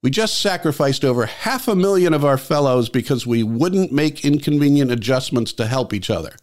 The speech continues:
because the lie of individual rights over everything else benefits the rich white men. If you are completely without restrictions to your behavior for the common good, guess what? So are they.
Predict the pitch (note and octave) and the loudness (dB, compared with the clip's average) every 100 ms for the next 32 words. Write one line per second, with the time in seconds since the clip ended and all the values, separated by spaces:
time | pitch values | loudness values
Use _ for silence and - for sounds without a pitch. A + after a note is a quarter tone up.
0 | _ _ - - - B2 C3+ C3+ A#2+ C3 | _ _ -20 -10 -4 -2 -2 0 0 2
1 | D#3+ E3 E3+ C#3+ A#2+ C3+ D3 C#3+ C#3 C3+ | 0 0 0 0 0 2 2 0 2 2
2 | C3 A#2+ A#2+ G#2+ A#2 G#2 G#2 C3 F#3 G3+ | 4 2 2 -2 -4 -2 0 0 0 0
3 | G3 F3+ D3+ B2 - D3+ - - A#2 C3 | 0 0 0 -2 -4 -10 -14 -6 -2 0
4 | C#3 C3+ - - A2+ A2 D3 D#3 - - | 0 -2 -2 -2 -2 0 0 0 -4 -8
5 | B2 A#2+ A#2+ A2+ - - G#2 A2 A2 G2+ | -2 0 0 -2 -6 -10 -4 -2 0 -2
6 | E2+ - _ _ - - _ - G#3+ B3+ | -4 -10 _ _ -20 -20 _ -4 0 0
7 | - D#3+ D3+ - G3 A#3+ G#3+ F#3 D#3+ D3+ | 0 -2 -2 0 0 0 -2 0 0 0
8 | D3+ B2 - C#3 C3+ - G2+ - A2+ A2+ | 0 -2 -2 -4 -4 -4 -4 -2 -2 0
9 | G2 G#2 A#2 G#2 F#2 F#2 - F2+ - C3 | -2 -2 0 0 -2 -4 -8 -10 -8 -4
10 | C3 C3 B2+ C#3+ E3+ - _ _ - - | -2 0 0 -2 -2 -6 _ _ -20 -20
11 | _ - C#4+ A3 - C3 - - _ _ | _ -6 -4 -4 -2 -4 -4 -12 _ _
12 | _ _ _ _ - - - F#3 F3+ E3 | _ _ _ _ -8 -6 -2 0 2 2
13 | A#2+ C3 C3 F#2+ - | 0 0 0 0 -4